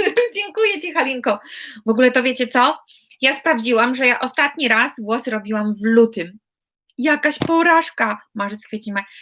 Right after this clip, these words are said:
Cztery miesiące włosy nie robione. I tak uważam, że na cztery miesiące, y, całkiem nieźle jest, nie? No, bo jak się zaczęła u nas kwarantanna, to ja dosłownie, e, chyba dwa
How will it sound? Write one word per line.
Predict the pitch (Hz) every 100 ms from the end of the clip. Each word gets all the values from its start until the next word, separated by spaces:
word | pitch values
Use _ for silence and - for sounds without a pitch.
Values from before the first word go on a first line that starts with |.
| -
Cztery | - - 269 254
miesiące | 247 247 254 247 254
włosy | 247 233 226
nie | 220
robione. | 208 214 202 202 - - -
I | 269
tak | 381 -
uważam, | 285 302 349 269
że | 269
na | 247
cztery | - - 285 294
miesiące, | 277 262 240 220 254 254 - _ 247
y, | 247 233 - _
całkiem | - 285 269 330
nieźle | 370 381 254 220
jest, | 196 -
nie? | 214 294 494 - - - - - - - _ _ _ _ -
No, | 269 311 320
bo |
jak | 311 311
się | 302
zaczęła | 285 294 339 370
u | 311
nas | 294
kwarantanna, | - 330 294 285 302 247 233 233 403 - _ _ _ _
to | - 302
ja | 311
dosłownie, | 320 339 302 302 240 254 277 330 - _ _ _ _ -
e, | 262 262 254 262
chyba | 302 294 285 277 269
dwa | 247